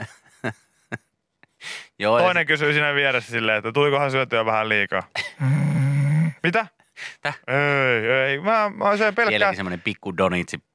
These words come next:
Speaker 1: tuossa
Speaker 2: Joo.
Speaker 1: poskessa.
Speaker 2: Se on hyvä, kun
Speaker 1: Mussuttaa sitä.
Speaker 2: mä otin autoavaimet, niin siinä oli siinä avainnipussa oli pieni semmonen
Speaker 1: Niihin mä oon
Speaker 2: kahvipöytädonitsi oli siinä.
Speaker 1: niihin mä oon monesti kyllä niinku, niinku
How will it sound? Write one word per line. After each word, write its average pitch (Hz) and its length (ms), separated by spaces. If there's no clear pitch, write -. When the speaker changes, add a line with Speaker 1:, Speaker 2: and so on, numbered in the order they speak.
Speaker 1:
tuossa 85 280
Speaker 2:
Joo. 151 180
Speaker 1:
poskessa. 90 320
Speaker 2:
Se 139 140
on 139 60
hyvä, 147 160
kun - 80
Speaker 1:
Mussuttaa 82 260
sitä. 82 280
Speaker 2:
mä 139 80
otin 143 220
autoavaimet, 127 680
niin 117 80
siinä 123 140
oli 117 100
siinä 127 220
avainnipussa 95 600
oli 92 120
pieni 95 300
semmonen 101 320
Speaker 1:
Niihin 247 280
mä 151 140
oon 156 100
Speaker 2:
kahvipöytädonitsi 123 840
oli 104 160
siinä. 101 300
Speaker 1:
niihin 262 240
mä 151 100
oon 135 100
monesti 143 360
kyllä 110 240
niinku, 110 200
niinku 117 240